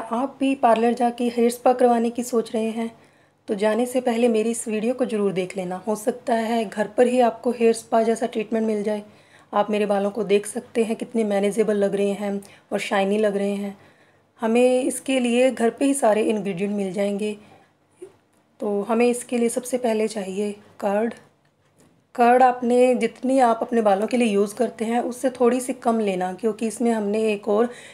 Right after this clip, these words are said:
इंपॉर्टेंट इंग्रेडिएंट मिलाना है। और अब मैं इसमें डालूँगी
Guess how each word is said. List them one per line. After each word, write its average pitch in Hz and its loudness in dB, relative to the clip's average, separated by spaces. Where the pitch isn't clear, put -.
इंपॉर्टेंट 247 2
इंग्रेडिएंट 208 -2
मिलाना 180 -2
है। 180 -10
और 196 2
अब 220 4
मैं 262 2
इसमें 262 0
डालूँगी 196 0